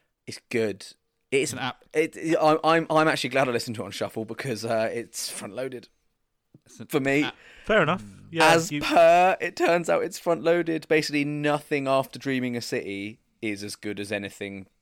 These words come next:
Speaker 1: prior to Dreaming a City, and obviously nothing is as good as Dreaming a City 'cause it's the best song on the album.
Speaker 2: Well, I agree with that, but I also think the album's very well structured, and I think it's got
Speaker 3: Yeah.
Speaker 2: a really good flow to it. And
Speaker 3: Yeah, I
Speaker 2: I think
Speaker 3: actually
Speaker 2: it's got
Speaker 3: think
Speaker 2: its
Speaker 3: it's
Speaker 2: ups and
Speaker 3: very,
Speaker 2: downs.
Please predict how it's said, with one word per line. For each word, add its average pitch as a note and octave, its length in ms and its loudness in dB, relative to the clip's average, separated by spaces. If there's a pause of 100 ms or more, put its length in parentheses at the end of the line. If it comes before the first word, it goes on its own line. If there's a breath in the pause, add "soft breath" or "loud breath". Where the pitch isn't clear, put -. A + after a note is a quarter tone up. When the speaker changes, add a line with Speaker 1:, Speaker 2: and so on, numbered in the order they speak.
Speaker 1:
prior G2+ 340 -2
to - 140 -12
Dreaming E2+ 360 -12
a - 40 -14
City, D#2 480 -14 (120)
and F2+ 160 -8
obviously E2+ 220 -14
nothing D#2+ 240 -16
is D#2+ 100 -16
as D#2 80 -20
good F2 240 -12
as - 80 -16
Dreaming G1+ 300 -20
a - 40 -20
City - 240 -16
'cause - 120 -20
it's - 100 -20
the - 100 -20 (120)
best - 160 -16
song - 140 -20
on G1+ 60 -20
the G1+ 60 -20
album. - 280 -20
Speaker 2:
Well, D#3 140 -6
I C#3 100 -2
agree F2 160 -12
with D#2+ 100 -16
that, E2+ 220 -16
but G2+ 80 -14
I A2 100 -10
also A2+ 200 -12
think G#2 160 -14
the G2 80 -12
album's F#2+ 260 -10
very G2 280 -8
well F2+ 180 -12
structured, - 500 -16
and E2+ 100 -18
I - 20 -18
think F2+ 220 -18
it's D#2 100 -20
got F#2+ 120 -8
Speaker 3:
Yeah. F2+ 140 -4
Speaker 2:
a - 40 -8
really F2+ 120 -14
good E2 140 -20
flow F#2+ 220 -14
to F2 180 -20
it. D#2 140 -20
And E2 100 -14
Speaker 3:
Yeah, G#2 240 2
I G#2+ 60 0
Speaker 2:
I G#2 40 0
think G#2 40 -4
Speaker 3:
actually - 160 -12
Speaker 2:
it's - 60 -18
got G#2+ 40 -14
Speaker 3:
think A2 80 -14
Speaker 2:
its - 80 -16
Speaker 3:
it's F#2 100 -14
Speaker 2:
ups D#2+ 100 -16
and E2+ 100 -6
Speaker 3:
very, E2 100 -10
Speaker 2:
downs. E2 160 -18